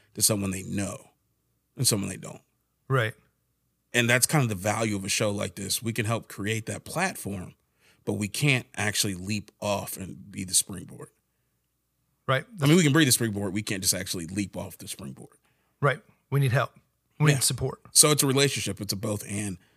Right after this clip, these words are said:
Speaker 1: type of thing.
Speaker 2: For sure. So they can find us at O R P podcast dot com. Uh, if you're interested in, in show notes or any of the resources that we use, you can go to the drop-down menu, uh, podcast drop-down menu in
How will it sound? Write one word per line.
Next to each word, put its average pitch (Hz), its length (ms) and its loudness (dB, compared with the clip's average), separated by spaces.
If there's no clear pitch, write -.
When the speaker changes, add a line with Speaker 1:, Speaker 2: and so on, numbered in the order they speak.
Speaker 1:
type 104 240 2
of 101 100 -12
thing. - 280 -10
Speaker 2:
For 165 100 0
sure. 160 260 -2
So - 140 0
they 165 100 8
can 156 140 2
find 143 280 4
us 185 220 2
at 139 240 4
O 143 140 6
R 143 80 4
P 143 160 -2
podcast 143 720 0
dot 139 260 2
com. 175 480 2
Uh, 135 240 6
if 127 80 0
you're 147 120 4
interested 175 480 6
in, 160 180 6
in 151 220 6
show 175 280 8
notes 175 280 6
or 147 80 4
any 156 120 4
of 151 60 2
the 147 80 4
resources 151 480 0
that 143 80 0
we 139 100 0
use, 139 360 0
you 131 60 -2
can 131 100 -2
go 135 220 2
to 135 340 0
the 123 560 -2
drop-down 135 520 6
menu, 139 440 0
uh, 113 160 2
podcast 139 520 4
drop-down 127 340 2
menu 127 220 0
in 117 480 -2